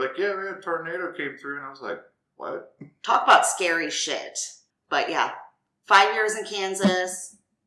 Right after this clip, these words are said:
Speaker 2: grew up in northern Indiana, never experienced a tornado until I moved here.
Speaker 1: Yeah.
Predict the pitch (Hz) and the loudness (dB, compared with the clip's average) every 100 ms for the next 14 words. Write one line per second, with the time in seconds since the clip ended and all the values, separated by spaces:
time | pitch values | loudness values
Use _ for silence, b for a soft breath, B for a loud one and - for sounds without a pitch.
0 | _ 190 196 202 196 196 175 165 165 165 | _ -4 2 4 4 4 0 0 -2 -4
1 | 185 185 190 190 190 185 180 175 165 156 | 0 0 2 0 -2 0 0 0 0 0
2 | 160 - 170 170 170 165 156 156 - 147 | -2 -6 -6 0 2 2 0 -4 -8 -10
3 | 147 147 143 139 139 135 117 - - _ | -10 -12 -12 -12 -10 -8 -8 -8 -14 _
4 | 131 127 120 120 104 98 - - - _ | -14 -14 -10 -10 -10 -18 -20 -20 -20 _
5 | 76 | -20